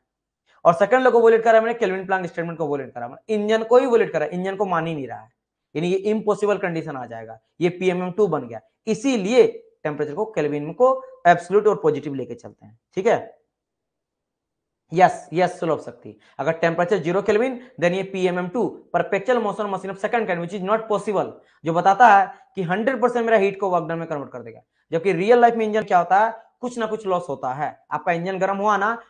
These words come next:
तो हीट का काम था वर्क डन करना, लेकिन कुछ मेरा इंजन गर्म होकर हीट लॉस हुआ, तो ये चीज है। सिंगल प्रोसेस सेकंड लॉ, यस, यस, यस,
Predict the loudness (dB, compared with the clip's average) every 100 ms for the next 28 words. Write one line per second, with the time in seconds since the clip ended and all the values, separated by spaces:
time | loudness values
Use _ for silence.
0 | _ -8 -2 -2 2 2 2 2 2 2
1 | 2 -2 -4 -4 -4 -8 -8 -8 -2 -2
2 | 0 -4 -2 -2 -2 -6 -8 -8 -6 -6
3 | -8 -18 -20 _ _ -14 -10 -10 -12 -20
4 | -20 _ _ _ _ -10 -4 -2 -2 -4
5 | -6 -10 -8 -6 -6 -4 -4 -4 -6 -2
6 | -2 -2 -6 -8 -10 -20 _